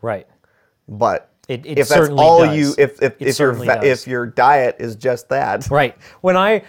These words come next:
Speaker 1: when I drive off of the paved road <laughs>
Speaker 2: <laughs>
Speaker 1: to come to your house,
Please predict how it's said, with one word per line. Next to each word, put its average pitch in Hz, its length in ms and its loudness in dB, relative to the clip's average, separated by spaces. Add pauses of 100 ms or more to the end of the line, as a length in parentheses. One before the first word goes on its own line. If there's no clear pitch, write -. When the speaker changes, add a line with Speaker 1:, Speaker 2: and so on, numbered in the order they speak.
(100)
Speaker 1:
when 185 140 0
I 170 120 2
drive 180 640 2
off 185 500 0
of 175 480 0
the 151 140 -6
paved 151 520 -10
road 120 600 -2
<laughs> - 60 -12
Speaker 2:
<laughs> - 60 -16
Speaker 1:
to - 1120 -2
come 190 260 0
to 175 80 -8
your 160 160 -4
house, 120 400 -6